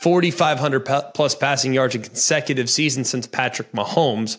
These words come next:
back in twenty fifteen, twenty sixteen. If you're unfamiliar with who Patrick Mahomes is, I just can't help you. But that's pretty good company to be in when describing quarterback play. He's also the first player to do it in consecutive seasons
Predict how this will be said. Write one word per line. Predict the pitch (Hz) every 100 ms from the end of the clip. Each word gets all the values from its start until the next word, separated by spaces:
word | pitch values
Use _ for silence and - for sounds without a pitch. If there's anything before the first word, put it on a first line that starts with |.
| - - - -
back | 135 131 143
in | 127
twenty | - 131 120
fifteen, | 127 - - 120
twenty | 110 123 110
sixteen. | - 113 - 170 127 92 - - -
If | - 123
you're | -
unfamiliar | - 147 135 127 120 135 160 160 131 120
with | 110 113 -
who | 120
Patrick | 131 117 - -
Mahomes | - - 165 139 113
is, | 104
I | 113
just | 113 - 143 - -
can't | - 113 -
help | 131 - -
you. | - - - -
But | -
that's | 151 196 -
pretty | - 202 240 269 277 247
good | 262 226
company | - 226 190 202 190
to | 170
be | 180 170 196
in | 160 139 - - - _
when | 151
describing | 143 - 160 135 127
quarterback | 117 165 135 107 113 107
play. | 127 135
He's | 135
also | 156 147
the | 143
first | - 143 -
player | 143 123
to |
do | 113 135 131
it | 127 -
in | 135
consecutive | - 123 - 139 135 123 110
seasons | 135 117 113 101